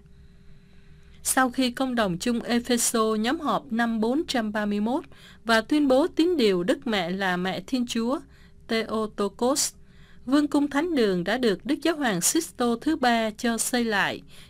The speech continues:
giữa các năm bốn trăm ba mươi hai đến bốn trăm bốn mươi. Vào thế kỷ thứ mười hai, giữa các năm một nghìn một trăm bốn mươi lăm đến một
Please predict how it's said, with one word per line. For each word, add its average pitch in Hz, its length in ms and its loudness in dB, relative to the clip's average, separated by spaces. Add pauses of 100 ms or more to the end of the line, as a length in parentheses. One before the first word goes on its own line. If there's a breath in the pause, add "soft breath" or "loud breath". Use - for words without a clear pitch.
(100)
giữa 196 160 2
các 330 220 -2
năm 247 360 0
bốn 262 240 0
trăm 247 240 0
ba 226 140 0
mươi 226 200 0
hai 214 320 -2
đến 220 300 -2
bốn 269 240 0
trăm 208 280 -2
bốn 262 260 0
mươi. 226 280 2 (920 soft breath)
Vào 220 160 2
thế 311 140 0
kỷ 214 180 2
thứ 339 200 2
mười 202 180 4
hai, 247 380 -2 (300 loud breath)
giữa 220 180 2
các 381 200 0
năm 269 280 2
một 214 160 -2
nghìn 190 200 0
một 185 260 0
trăm 262 240 2
bốn 254 160 2
mươi 339 100 2
lăm 240 360 2
đến 226 220 0
một 320 220 0